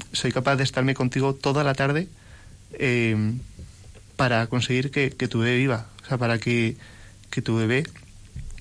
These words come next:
salga adelante y, y nosotros, pues, vamos a ayudarte y, y hacer lo que sea posible y lo que sea necesario para,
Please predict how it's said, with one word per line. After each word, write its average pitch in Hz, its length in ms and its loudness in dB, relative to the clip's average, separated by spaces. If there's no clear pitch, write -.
salga 120 280 2
adelante 135 640 2
y, 117 400 2
y 127 140 2
nosotros, 131 580 0
pues, 123 100 -2
vamos 127 240 2
a 131 60 2
ayudarte 131 600 2
y, 113 340 2
y - 140 2
hacer 131 300 2
lo 127 200 2
que 117 120 0
sea 117 340 0
posible 135 380 2
y 135 40 2
lo 120 80 -2
que 110 100 -2
sea 131 140 2
necesario 139 600 0
para, 131 380 0